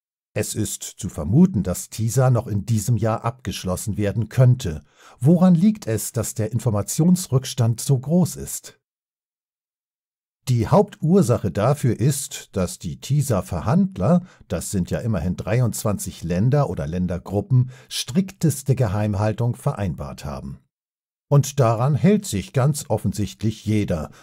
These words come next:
und dadurch kommt weder was im Fernsehen noch in der Presse. Die breiteste Informationsquelle, die wir haben, aber auch erst seit einigen Monaten, sind Leaks, die man im Internet findet,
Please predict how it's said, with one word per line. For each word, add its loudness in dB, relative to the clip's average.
und 0
dadurch 2
kommt 0
weder -2
was -8
im -6
Fernsehen 0
noch 2
in 0
der 2
Presse. 0
Die 0
breiteste 0
Informationsquelle, 0
die -4
wir -4
haben, 0
aber 0
auch 0
erst -2
seit 0
einigen 2
Monaten, 2
sind 0
Leaks, 4
die -4
man 0
im -4
Internet 0
findet, -2